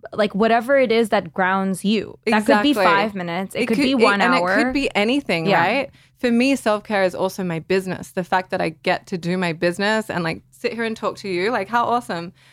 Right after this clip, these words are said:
Speaker 2: My team, I love my team. That for me is enough self-care. Everyone's like, "You need to take time out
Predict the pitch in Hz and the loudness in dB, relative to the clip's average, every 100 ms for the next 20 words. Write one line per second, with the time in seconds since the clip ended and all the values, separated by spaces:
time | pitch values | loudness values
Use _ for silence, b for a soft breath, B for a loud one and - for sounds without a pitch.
0 | b b 190 180 180 214 226 247 226 170 | b b -2 -2 -2 0 2 2 2 0
1 | 165 185 202 202 190 185 208 208 233 233 | 0 0 0 0 -2 -2 -2 0 -2 -6
2 | b b _ 170 208 254 240 262 240 220 | b b _ -2 0 2 0 0 0 2
3 | 196 190 175 175 180 180 190 170 - 175 | 0 0 0 2 0 0 -4 -4 -2 -2
4 | 190 202 226 202 196 185 226 269 285 - | 0 0 -2 -2 -2 -4 -2 0 0 -2
5 | 262 - - 254 247 262 | -4 -4 -2 2 4 2